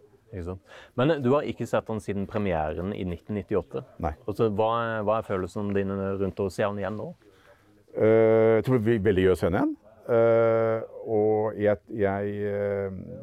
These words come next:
Speaker 2: det er jo spent, det er jo sikkert ikke så jævlig mange i salen, men, men jeg tror det er veldig sånn alders-, eh, generasjonsmessig hvordan man reagerer på den.
Speaker 1: Mm.
Speaker 2: Hvis man vil komme og se en kalkun og le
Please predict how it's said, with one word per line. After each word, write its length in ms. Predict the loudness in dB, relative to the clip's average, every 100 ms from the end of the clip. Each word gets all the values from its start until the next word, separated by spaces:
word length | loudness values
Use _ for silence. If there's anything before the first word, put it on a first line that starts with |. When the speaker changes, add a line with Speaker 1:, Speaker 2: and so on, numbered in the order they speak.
| -10 -4
Speaker 2:
det 80 |
er 60 | -2
jo 60 | -2
spent, 240 | -4 -2
det 60 | -6
er 140 | -6
jo 100 | -12
sikkert 240 | -14 -14 -12
ikke 120 | -10
så 140 | -10 -8
jævlig 260 | -8 -6 -6
mange 160 | -6
i 40 | -2
salen, 320 | -2 -2 -4
men, 200 | -6 -6 -6
men 120 | -8
jeg 80 | -6
tror 100 | -6
det 40 |
er 60 | -4
veldig 120 | -6 -8
sånn 100 | -6 -6
alders-, 500 | -4 -6 -8 -10 -8 -4
eh, 400 | -2 -2 -2 -4 -10 -16 -14 -4
generasjonsmessig 720 | -2 -2 -6 -6 -8 -10 -8
hvordan 200 | -4 -4
man 100 | -4
reagerer 300 | -4 0 0 -2
på 80 | -6
den. 80 | -8 _ _ -18
Speaker 1:
Mm. 120 | -18 -14 -8
Speaker 2:
Hvis 120 | -2 0
man 120 | -2
vil 80 | -2
komme 280 | -2 -2 -4
og 80 | -6
se 200 | -6 -6
en 140 | -6 -8
kalkun 600 | -10 -10 -10 -8 -8 -10
og 260 | -8 -6
le 140 | -4